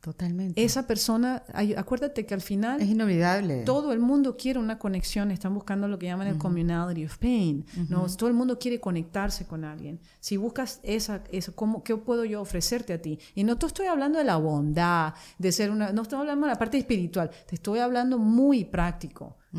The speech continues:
Speaker 2: ¿Qué
Speaker 1: Ujú.
Speaker 2: puedo ofrecerte yo a ti? Ese es el éxito, eh, eh, asegurado para
Speaker 1: Qué
Speaker 2: mí.
Speaker 1: maravilla.
Speaker 2: Ah, y eso, eso,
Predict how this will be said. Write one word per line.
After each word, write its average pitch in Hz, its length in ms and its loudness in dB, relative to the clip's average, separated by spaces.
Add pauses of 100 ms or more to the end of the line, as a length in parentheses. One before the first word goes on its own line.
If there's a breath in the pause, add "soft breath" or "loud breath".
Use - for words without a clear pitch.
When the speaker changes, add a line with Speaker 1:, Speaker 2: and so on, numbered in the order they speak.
Speaker 2:
¿Qué 247 140 2
Speaker 1:
Ujú. 165 80 -2
Speaker 2:
puedo 277 200 4
ofrecerte 214 500 0
yo 214 120 -2
a 214 80 -6
ti? 277 240 -2 (320 loud breath)
Ese 202 440 -2
es 202 140 -6
el 165 140 -6
éxito, 165 640 -8
eh, - 280 -14
eh, 151 220 -6
asegurado 131 580 -8 (180)
para 165 200 4
Speaker 1:
Qué 156 60 0
Speaker 2:
mí. 180 80 2
Speaker 1:
maravilla. 151 600 -2
Speaker 2:
Ah, 180 100 -4
y 202 140 2
eso, 226 380 0
eso, 208 480 -4